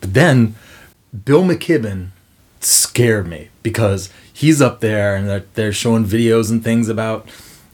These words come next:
what we have to do. And then he says, like, And I don't know if we're gonna do it.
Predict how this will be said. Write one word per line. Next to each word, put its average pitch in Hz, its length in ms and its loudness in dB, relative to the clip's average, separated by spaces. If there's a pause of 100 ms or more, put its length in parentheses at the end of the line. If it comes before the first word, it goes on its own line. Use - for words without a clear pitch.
(120)
what 113 200 -2
we 120 120 -2
have 110 160 -2
to 127 80 -4
do. 107 460 -2 (360)
And 110 140 -4
then 117 100 0
he 110 80 0
says, 101 440 -8
like, 113 140 -12 (840)
And 98 160 -6
I 90 100 -4
don't 123 400 2
know 170 400 2
if 110 260 -2
we're 95 160 -2
gonna 120 320 0
do 151 240 4
it. 92 140 -4